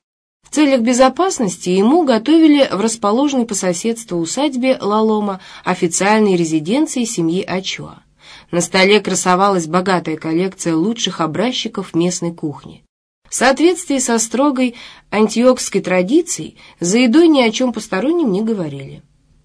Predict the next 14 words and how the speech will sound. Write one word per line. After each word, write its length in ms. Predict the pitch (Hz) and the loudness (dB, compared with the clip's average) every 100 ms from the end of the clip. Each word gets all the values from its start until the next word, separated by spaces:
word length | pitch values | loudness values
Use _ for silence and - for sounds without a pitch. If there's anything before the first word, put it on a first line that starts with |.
| - | -8
После 280 | 165 - 160 | -6 -4 -4
трапезы, 460 | 247 330 175 151 | -2 -4 -6 -8
соблюдая 520 | 147 165 185 202 226 226 | -6 -4 0 2 2 0
все 220 | - 160 | -4 -4
формальности 680 | 170 190 202 165 160 - | -4 -2 -2 -2 -4 -6
семейного 480 | 175 196 185 165 151 | -8 -4 -2 -2 -4
совета, 560 | 151 156 170 320 - 277 - - | -6 -4 -2 -2 -2 -6 -10 -2
перешли 420 | 175 156 - 165 | 0 2 0 -4
к 80 | 208 | -4
диалогу. 640 | 170 170 160 139 135 - _ _ - - - | -4 -4 -4 -8 -12 -18 _ _ -20 -18 -2
Он 140 | 185 | -2
получился 520 | 175 196 190 202 190 202 | 0 0 2 0 2 2
не 140 | 208 | 2
таким 500 | 233 240 - 165 | 2 -2 0 -2